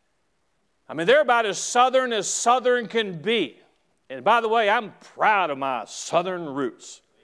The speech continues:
But the thing about the South and the Southern roots, and I see some of my family back there eyeballing me with my Southern roots, we have opinions.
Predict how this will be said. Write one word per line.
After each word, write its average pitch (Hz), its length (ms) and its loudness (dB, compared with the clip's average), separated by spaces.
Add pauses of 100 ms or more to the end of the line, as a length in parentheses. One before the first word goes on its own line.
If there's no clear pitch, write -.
(1900)
But 254 80 -2
the 285 80 2
thing 349 320 4
about 277 360 4
the 226 100 -2
South 233 560 2
and 208 180 -2
the 196 80 -4
Southern 226 500 -2
roots, 190 580 0
and 156 260 -8 (420)
I - 60 -18
see 156 200 -10
some 135 220 -8
of 123 60 -8
my 117 140 -6
family 127 340 -12
back 110 240 -10
there 110 180 -10 (640)
eyeballing 113 520 -4
me 110 100 -12
with 107 100 -16
my 107 140 -14
Southern 113 400 -12
roots, 117 380 -12 (600)
we 339 160 0
have 254 220 2
opinions. 226 760 -2